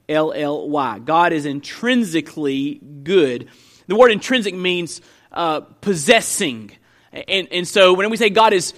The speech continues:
intrinsically good, it means he possesses goodness. That's, that's what the, the word basically means. And, and Thomas Manton, the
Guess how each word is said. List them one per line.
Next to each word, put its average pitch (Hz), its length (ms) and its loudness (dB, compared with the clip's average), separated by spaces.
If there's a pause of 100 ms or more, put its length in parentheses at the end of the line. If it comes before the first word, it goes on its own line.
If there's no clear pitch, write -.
intrinsically 214 1120 0
good, 185 260 4
it 160 80 -2
means 185 220 -4
he 226 240 -2
possesses 180 920 -2
goodness. 131 600 0
That's, 160 160 -10
that's 190 260 -4
what 190 220 2
the, 151 220 -4 (220)
the 160 80 -4
word 170 260 4
basically 170 480 0
means. 147 420 -2 (380)
And, 190 220 -2
and 180 100 -2
Thomas 214 320 2
Manton, 190 300 0
the 147 200 -2